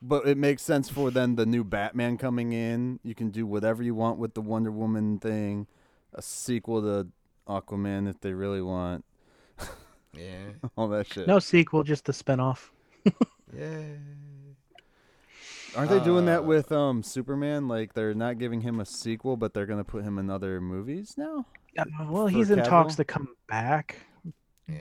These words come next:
Speaker 3: but nothing concrete.
Speaker 1: Yeah.
Speaker 2: I guarantee you it's all gonna be based on how well this does. And
Speaker 3: Yeah.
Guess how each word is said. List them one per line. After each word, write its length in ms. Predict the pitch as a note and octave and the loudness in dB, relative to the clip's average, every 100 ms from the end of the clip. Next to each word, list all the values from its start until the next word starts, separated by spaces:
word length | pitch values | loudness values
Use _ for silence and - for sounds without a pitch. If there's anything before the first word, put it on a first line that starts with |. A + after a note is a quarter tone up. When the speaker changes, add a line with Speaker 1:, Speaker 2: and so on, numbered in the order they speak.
| D3 | -2
Speaker 3:
but 220 | - C#3+ C#3 | 4 4 6
nothing 360 | C#3+ C#3+ C3+ | 2 2 -2
concrete. 540 | B2 C3+ A#2 - G#2+ - - | -2 -4 -4 -6 -8 -10 -8
Speaker 1:
Yeah. 140 | G2+ | 0
Speaker 2:
I 60 | G#3 | 0
guarantee 440 | G#3 G#3 E3+ E3 | 2 0 0 0
you 80 | D3 | 0
it's 160 | C3 C3 | 0 0
all 140 | A#2+ | -2
gonna 140 | A#2+ A#2 | -2 -8
be 120 | A2+ | -8
based 380 | G#2 G2 G2 - | -8 -8 -8 -12
on 100 | F#2+ | -12
how 160 | F#2+ | -12
well 180 | F2+ E2+ | -10 -12
this 220 | E2+ E2 | -12 -16
does. 460 | - E2 E2 E2+ - _ - | -16 -16 -16 -18 -20 _ -4
And 180 | D#3+ D3 | 0 2
Speaker 3:
Yeah. 300 | B2 F#2+ | 2 0